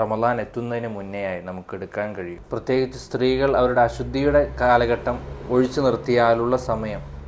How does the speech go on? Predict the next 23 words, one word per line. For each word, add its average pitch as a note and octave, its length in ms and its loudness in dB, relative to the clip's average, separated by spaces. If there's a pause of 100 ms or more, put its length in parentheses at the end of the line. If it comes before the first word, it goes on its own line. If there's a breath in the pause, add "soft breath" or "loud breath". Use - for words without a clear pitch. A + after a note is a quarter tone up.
(180)
മുഴുവനായും A2+ 600 -2 (160)
നോമ്പെടുക്കാൻ G#2+ 580 -4 (100)
വേണ്ടി G2 260 -10
ശ്രമിക്കുക. F#2+ 440 -10 (200)
ഇനി B2+ 160 -2
ഈ C#3 140 0
റജബിലും C3+ 540 0
ഷാബാനിലും B2+ 640 2 (120)
ഏതൊക്കെ A#2 340 -4
ദിവസം A2 340 -6
നോമ്പെടുക്കണമെന്ന് G#2 800 -6
ചോദിച്ചാൽ, G2 380 -6
നാം G#2 180 -4
ആദ്യം A2 280 -4
പറഞ്ഞു, A#2+ 240 -2 (180)
എല്ലാ G#2+ 260 0
ദിവസവും G#2 380 -6
കഴിയുന്നത് A2+ 480 -4 (100)
പോലെ G2+ 200 -4 (140)
പരമാവധി A2+ 640 0
ദിവസങ്ങൾ G2 380 -10
എടുക്കുക. G2 360 -8
രണ്ടാമതായി A#2+ 540 4